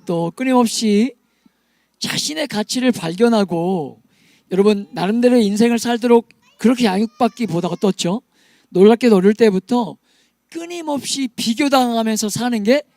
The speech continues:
이 시대의 어린들이지 않은가 생각해 봅니다. 여러분, 끊임없이 다른 사람들로부터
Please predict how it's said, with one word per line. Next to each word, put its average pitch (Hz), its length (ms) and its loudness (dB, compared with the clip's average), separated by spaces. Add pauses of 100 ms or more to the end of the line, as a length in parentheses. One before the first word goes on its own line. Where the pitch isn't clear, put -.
(520)
이 220 60 -12
시대의 220 800 4 (320)
어린들이지 214 600 2
않은가 170 320 -6
생각해 180 360 -6
봅니다. 131 380 -18 (3750)
여러분, 190 500 0
끊임없이 262 340 -2
다른 185 200 -6
사람들로부터 202 1000 -2